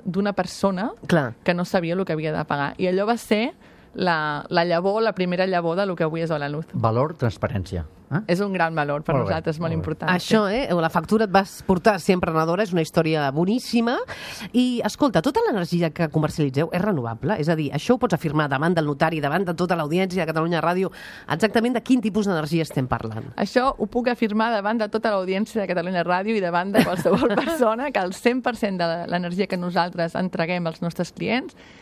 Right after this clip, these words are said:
Speaker 1: és cent per cent d'origen renovable. I això com ho podem certificar?
Speaker 2: Clar.
Speaker 1: Primera cosa, nosaltres, com us he explicat abans, comprem l'energia a més de quatre-cents productors que estan repartits per tot el territori. Són productors independents.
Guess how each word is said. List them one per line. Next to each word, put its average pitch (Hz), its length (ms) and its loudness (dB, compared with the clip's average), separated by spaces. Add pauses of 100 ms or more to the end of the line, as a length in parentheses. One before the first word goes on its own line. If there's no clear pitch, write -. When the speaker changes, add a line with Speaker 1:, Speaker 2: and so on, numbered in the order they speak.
(280)
Speaker 1:
és 196 160 0
cent 220 160 2
per 202 160 0
cent 233 320 -2
d'origen 185 400 -2
renovable. 151 540 -4 (420)
I 196 80 0
això 247 240 2
com 247 140 2
ho 233 100 -2
podem 208 240 0
certificar? 170 640 -4
Speaker 2:
Clar. - 80 -10 (100)
Speaker 1:
Primera 254 240 -2
cosa, 254 380 0 (420)
nosaltres, 214 400 0
com 208 200 -2
us 208 100 0
he - 20 0
explicat 202 480 -2
abans, 220 320 -2
comprem 202 400 0
l'energia 208 480 0
a 220 80 0
més 196 160 -4
de 214 80 -2
quatre-cents 190 560 0
productors 208 580 0
que - 60 -8
estan 180 240 -4
repartits 175 480 -4
per 175 160 -4
tot 170 160 -4
el 170 100 -2
territori. 180 460 -2
Són 190 240 -2
productors 190 480 -4 (320)
independents. 196 840 -2